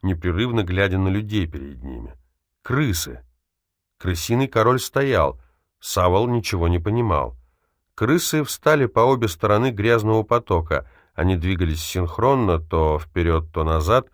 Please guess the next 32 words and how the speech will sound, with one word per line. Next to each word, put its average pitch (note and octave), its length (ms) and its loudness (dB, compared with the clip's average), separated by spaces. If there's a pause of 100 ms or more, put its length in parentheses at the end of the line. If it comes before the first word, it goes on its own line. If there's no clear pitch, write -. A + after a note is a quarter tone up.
(320)
танцуя F#2+ 520 0
странный E2+ 540 0
танец C#3 520 0
и F2 40 -8
глядя G2+ 400 0
на F#2+ 120 -2
крысиного D#2+ 600 -4
короля. D#2+ 520 -2 (720)
«Что - 280 -14
происходит?» — E2+ 800 -6 (440)
прошептал E2 540 -2
Савл. B1+ 460 -4 (480)
Крысиный D3+ 480 0
король F2 380 2
не F2 100 2
ответил. C#2+ 600 -6 (1700)
Одна B2+ 360 2
из F#3+ 120 2
крыс B2+ 340 -2
выступила C3 560 -2
вперед G2+ 540 0
и F#2 180 -2
села D3 380 -2
на B2+ 160 2
задние G#2+ 400 0
лапки G#2 440 2
в - 80 -12
шести - 340 -6
футах - 420 -6
от A2+ 100 -4
крысиного G#2+ 540 0
короля. F#2 520 0